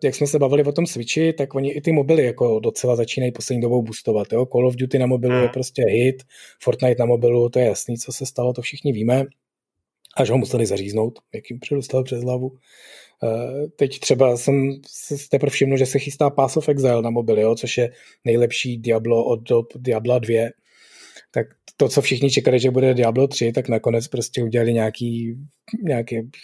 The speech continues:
Speaker 1: deset Novozélanďanů doma po večerech v garáži, udělali Path of Exile, pak to teda prodali Číňanům. A to taky chystají na mobily a vypadá to jako krásně.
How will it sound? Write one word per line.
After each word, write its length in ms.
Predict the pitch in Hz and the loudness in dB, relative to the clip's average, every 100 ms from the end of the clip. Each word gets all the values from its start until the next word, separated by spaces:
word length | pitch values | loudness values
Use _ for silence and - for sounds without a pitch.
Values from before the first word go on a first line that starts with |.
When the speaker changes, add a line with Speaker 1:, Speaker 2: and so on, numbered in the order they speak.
| - | -4
Speaker 1:
deset 280 | 120 131 127 | -2 0 2
Novozélanďanů 1040 | 113 117 117 113 113 117 117 117 117 113 | 2 4 4 2 2 2 2 2 0 -2
doma 240 | 120 120 | 0 0
po 100 | 117 | 0
večerech 340 | 117 117 120 123 | 0 2 2 2
v 20 | |
garáži, 440 | 117 110 110 113 117 | 2 2 0 0 -2
udělali 260 | 117 117 | 0 0
Path 260 | 113 113 - | 0 -4 -6
of 120 | 143 | -6
Exile, 320 | 107 117 117 - - - - | 0 2 2 -2 -18 -20 -4
pak 120 | - 113 | -2 2
to 80 | |
teda 160 | 123 127 | 2 2
prodali 300 | 120 120 120 | 4 2 2
Číňanům. 420 | - 127 120 104 - - - - - | 0 0 0 -2 -8 -20 -20 -10 0
A 680 | 117 117 117 113 113 113 117 _ _ | 2 4 4 4 4 2 -2 _ _
to 80 | 127 | 0
taky 220 | 120 127 | 2 0
chystají 300 | 110 117 123 | -4 -2 2
na 80 | 117 | 4
mobily 400 | 113 110 107 110 | 4 4 4 4
a 40 | 107 | 2
vypadá 340 | 107 113 107 | -2 -2 -2
to 120 | 107 | -4
jako 220 | 113 113 | -8 -6
krásně. 500 | 117 117 113 - 117 | -4 -2 -2 -4 -6